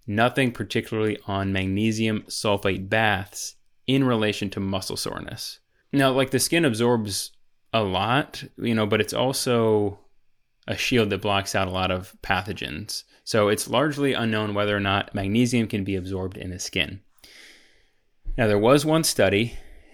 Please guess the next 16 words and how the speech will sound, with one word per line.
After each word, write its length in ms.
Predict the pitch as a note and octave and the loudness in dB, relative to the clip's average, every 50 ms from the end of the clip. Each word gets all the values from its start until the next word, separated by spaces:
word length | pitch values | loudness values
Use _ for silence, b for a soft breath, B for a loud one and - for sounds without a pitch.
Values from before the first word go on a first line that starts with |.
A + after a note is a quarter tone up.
| b b _ - | b b _ -6
Um, 460 | G#2+ G2+ G2 F#2+ F#2+ F#2+ F#2 F#2 - | -2 -2 0 0 0 0 -2 -2 -2
it 40 | B2 | 0
was 100 | C3 D3+ | 2 2
really 260 | E3 D3+ C3+ A#2+ - | 4 4 4 4 4
actually 280 | G#2 G#2+ G2 - A2 | 2 0 0 0 0
more 220 | G#2 G#2 G#2 G#2 G2+ | 0 2 4 4 4
of 180 | F#2+ F#2 - - | 2 0 -4 -8
an 100 | - F#2+ | -6 -6
experiment 560 | F2 - - - - - G2 F#2+ F#2+ F2 - | -6 -6 -6 -6 -2 0 0 0 0 -2 -4
than 120 | F2 F2 E2+ | -4 -6 -6
a 40 | F2 | -6
study. 560 | - - - F#2 E2+ E2+ E2+ E2+ F2 F2+ - - - - - - | -6 -2 0 0 2 2 0 -2 -2 -4 -8 -16 -20 -20 -10 -6
In 140 | G#2+ G#2 | -4 -4
two 180 | G#2+ - D3+ C#3+ | -2 0 2 4
thousand 300 | C#3 C3+ C3 B2+ C#3 B2+ | 4 4 4 2 2 0
six, 540 | - - - G#2 G2+ G2 - - - - - | 0 2 4 4 4 2 0 -4 -6 -8 -10